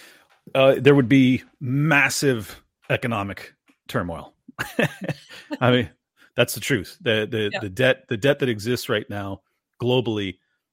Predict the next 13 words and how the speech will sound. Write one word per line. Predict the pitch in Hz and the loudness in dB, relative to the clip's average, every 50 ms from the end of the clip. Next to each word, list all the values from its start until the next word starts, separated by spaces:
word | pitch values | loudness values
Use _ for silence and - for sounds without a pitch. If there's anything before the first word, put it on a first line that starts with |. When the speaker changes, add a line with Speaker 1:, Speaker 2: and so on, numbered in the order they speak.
| _ _ _ | _ _ _
Speaker 1:
is | 123 110 104 95 - - - _ _ | -8 -8 -6 -8 -12 -16 -20 _ _
predominantly | - 131 117 120 135 147 139 131 120 113 | -6 -2 0 2 2 2 0 0 -2 -2
do-, | 98 120 120 123 - - | -4 -4 -4 -4 -6 -10
you | 117 104 | -12 -12
know, | 98 92 98 104 | -12 -12 -14 -14
uh, | - 120 104 95 92 92 87 85 - _ _ _ _ _ _ _ _ _ _ _ _ _ _ - | -14 -12 -10 -10 -10 -12 -14 -16 -18 _ _ _ _ _ _ _ _ _ _ _ _ _ _ -4
in | 143 135 131 | -2 0 0
U | 127 123 | 0 0
S | 113 - | -2 -2
dollars, | - 101 85 80 82 - - - _ _ _ - | -6 -10 -10 -12 -14 -18 -20 -20 _ _ _ -10
and | 113 107 104 104 | -8 -6 -6 -6
Speaker 2:
Mm-hmm. | 101 95 | -6 -6
Speaker 1:
it's | 92 90 | -8 -12